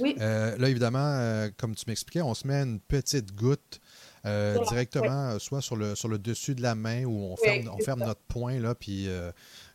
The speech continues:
Speaker 2: comme, euh, comme dans le fameux, dans le vieux temps, là, euh, dans notre
Speaker 1: Ouais.
Speaker 2: jeunesse, là, quand on
Speaker 1: Ouais.
Speaker 2: prenait des cocktails, là,
Speaker 1: <laughs>
Speaker 2: c'était le
Speaker 1: C'est
Speaker 2: sel
Speaker 1: ça.
Speaker 2: qu'il y avait là, hein ?
Speaker 1: Ouais, c'est ça.
Speaker 2: Ok.
Speaker 1: C'était le <laughs>
Speaker 2: D'accord. Fait que c'est le même processus, puis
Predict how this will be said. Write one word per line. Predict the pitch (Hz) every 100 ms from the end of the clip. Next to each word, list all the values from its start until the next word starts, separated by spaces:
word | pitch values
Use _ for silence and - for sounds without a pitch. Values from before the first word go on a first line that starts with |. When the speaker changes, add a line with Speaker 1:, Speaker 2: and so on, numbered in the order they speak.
| -
Speaker 2:
comme, | 139 143 113
euh, | 101 95 - _ _ -
comme | 123
dans | 131 123
le | 104
fameux, | - 117 123 120 107
dans | 110 104
le |
vieux | 98 104
temps, | 98 131 139
là, | 131 131 135
euh, | 101 98 90 - 113
dans | 104 101
notre | 220
Speaker 1:
Ouais. | 110
Speaker 2:
jeunesse, | 104 170 -
là, | 156 185 -
quand | -
on | 110
Speaker 1:
Ouais. | 101 233
Speaker 2:
prenait | - 113
des | 117
cocktails, | - 120 330 139 190 170
là, | 170 202 -
Speaker 1:
<laughs> | - -
Speaker 2:
c'était | 294 -
le | 107
Speaker 1:
C'est | 233
Speaker 2:
sel | 160 143
Speaker 1:
ça. |
Speaker 2:
qu'il | 117
y | 113
avait | 104
là, | 107 92 98
hein ? | 165 _ _ _ -
Speaker 1:
Ouais, | 226 - 226
c'est | 226
ça. | 226 233 - -
Speaker 2:
Ok. | 143
Speaker 1:
C'était | 214 202 196 -
le | 285 _ _ -
<laughs> | 370 359 349 370 - 349
Speaker 2:
D'accord. | - 311 120 87 - - - -
Fait | 123
que |
c'est | 143
le | 127
même | 170
processus, | 170 139 123 - 208 -
puis | 123